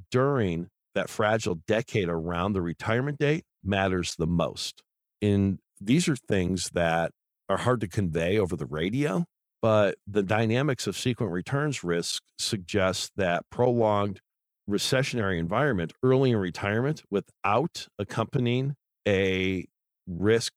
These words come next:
lifetime income plan, it really truly could jeopardize the retirement prospects for that group of retirees.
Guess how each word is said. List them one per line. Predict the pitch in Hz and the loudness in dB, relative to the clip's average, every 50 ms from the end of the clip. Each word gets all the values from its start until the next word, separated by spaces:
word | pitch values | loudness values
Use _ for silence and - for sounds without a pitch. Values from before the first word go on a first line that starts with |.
| _ | _
lifetime | 85 87 90 107 110 - 123 113 92 | -2 0 2 2 2 2 0 0 2
income | 98 101 - - 110 92 | 0 0 0 -2 -2 -2
plan, | 92 - - - 98 92 92 107 123 170 185 160 - _ _ _ _ | -4 -6 -6 -4 -4 -2 -2 -2 -2 -2 -2 -4 -8 _ _ _ _
it | 92 110 | -4 0
really | 107 120 147 151 156 131 | 2 2 4 4 2 0
truly | - - - 151 151 135 113 | 0 0 0 2 2 2 0
could | - - 113 | 0 -2 -4
jeopardize | 85 - 107 107 113 - 135 110 101 98 98 95 - | -2 0 0 0 0 0 0 2 2 2 0 0 -2
the | - 101 | -4 -4
retirement | 95 95 - - 107 120 131 113 - | -4 -4 -4 -2 -2 -2 -4 -4 -4
prospects | - 104 90 85 - - - - 87 85 92 - - - - - _ _ | -2 -2 -2 -2 -4 -4 -2 -2 0 0 0 -4 -6 -12 -14 -16 _ _
for | - - 107 101 98 98 | -4 -2 0 2 2 2
that | 85 82 87 98 101 - _ | 2 0 -2 -2 -2 -4 _
group | - 101 98 110 113 - - | -2 2 2 2 0 -2 -2
of | 85 87 90 85 | -2 0 0 0
retirees. | 95 98 - - 104 95 95 95 104 147 - 190 - - - - | -4 -4 -2 0 0 0 2 0 0 -2 -2 -2 -4 -8 -12 -20